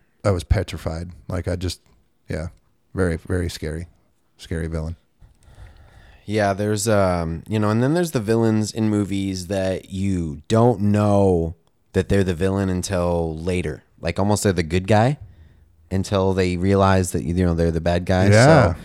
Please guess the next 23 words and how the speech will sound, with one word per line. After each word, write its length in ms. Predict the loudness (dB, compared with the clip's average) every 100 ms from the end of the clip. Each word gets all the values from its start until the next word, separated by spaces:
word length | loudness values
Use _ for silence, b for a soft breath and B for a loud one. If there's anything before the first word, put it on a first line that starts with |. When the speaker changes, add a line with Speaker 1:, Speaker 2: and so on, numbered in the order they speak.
| B B
Speaker 2:
so 180 | -2 0
kinda 240 | 2 4
like 200 | 4 2
in, 160 | 0 0
uh, 260 | 0 0 0
in 140 | -2
Iron 400 | 2 2 4 4
Man, 440 | 2 2 0 -2 -6 _ _ _ _ _ _ _ 0
um, 760 | 2 4 4 2 2 0 -2
the 120 | -2
first 420 | -2 0 0 0 0
one, 420 | 0 0 -4 -8 -8
his, 460 | 0 2 2 -2 -2
his, 280 | -2 0
like, 220 | 2 0 0
his 180 | -2
mentor. 560 | 2 2 0 -2 -4 0
Speaker 1:
Yeah, 120 | 2 2
the 80 | 2
Jeff 300 | 2 2 2
Bridges 340 | 2 4 2
character. 240 | 2 2 4
Speaker 2:
Yeah, 400 | 4 2 0